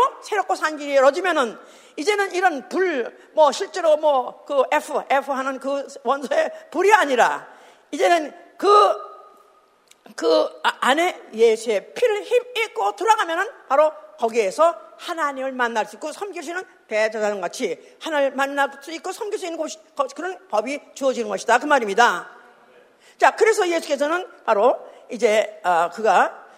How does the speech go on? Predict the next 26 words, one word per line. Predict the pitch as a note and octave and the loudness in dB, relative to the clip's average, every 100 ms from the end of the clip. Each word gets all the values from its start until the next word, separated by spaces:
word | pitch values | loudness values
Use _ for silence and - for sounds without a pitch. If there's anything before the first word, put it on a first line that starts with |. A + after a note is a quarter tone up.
| _ _ | _ _
아, | E3+ E3 E3+ E3 E3 - _ - | -6 -4 -4 -4 -8 -12 _ -4
그와 | G#3+ G3+ | 2 2
같이 | F3+ F3 | 2 -6
이제 | G#3 G3 | -8 -8
그 | - | -6
마-, | G3 F#3 - | -6 -6 -6
어, | G3+ G3 F#3+ | -4 -2 -2
이를 | A#3 A#3+ A3+ - | -4 -4 -4 0
말씀을 | G3 F#3+ A#3+ G#3+ | 2 2 -2 -4
해놓으셨고 | A#3 G3+ F#3+ - D4+ E4 | -4 -2 -6 -2 0 0
헐라 | - C#4 B3 | 0 2 2
하신 | B3 B3 B3+ | 2 -6 -6
것이다 | A3+ A3 B3 | -4 2 2
그 | |
말이죠 | A3+ G3 E3+ E3+ | 2 -4 -2 -4
이제. | E3 F#3 D4 - - _ | 0 0 0 -6 -20 _
자, | - E3 | -4 -2
그래서 | - F#4+ F#4+ A3+ D3+ - - - _ _ _ | 0 0 2 2 0 -2 -14 -20 _ _ _
이제 | C4 A#3+ | -8 -2
예수 | C#4+ F4+ F#4 | 0 0 -2
그리스도는 | - C4 C#4 D#4 D#4 C#4+ | -4 -8 -8 -6 -6 -6
누구냐? | F#3 G3 A3 E4+ D#4 A3+ E3+ - - - - _ | -6 -2 2 4 6 4 0 -6 -14 -20 -20 _
침례 | - G#4 G#4 G#4 | -2 0 0 0
요한이 | F#4 E4 E4+ G4 G4 F#4+ - - | 2 2 2 2 0 -2 -10 -16
그를 | - C4 B3+ | -8 -6 -4
보고 | A3+ G3+ D#4 F4 | -4 4 6 6